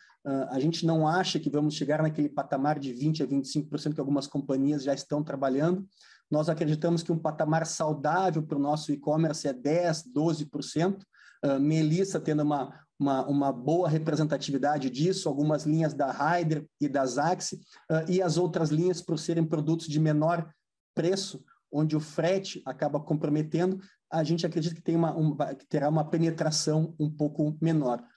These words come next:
Mas olhando o todo, dez a doze por cento seria um, um, uma penetração saudável pros nossos produtos no mercado, ah, interno. Tivemos uma, uma evolução, ah, no número de sessões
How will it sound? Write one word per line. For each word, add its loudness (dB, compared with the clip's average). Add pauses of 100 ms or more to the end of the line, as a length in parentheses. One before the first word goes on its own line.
Mas 2
olhando 2
o 0
todo, 0 (260)
dez 2
a 2
doze 0
por -2
cento 0
seria 0
um, 0 (320)
um, 2
uma 0
penetração 0
saudável 0
pros -6
nossos -2
produtos -2
no -2
mercado, -2 (400)
ah, 0 (100)
interno. 0 (720)
Tivemos 2
uma, 0 (280)
uma 4
evolução, 2
ah, 2
no 4
número 2
de 0
sessões -2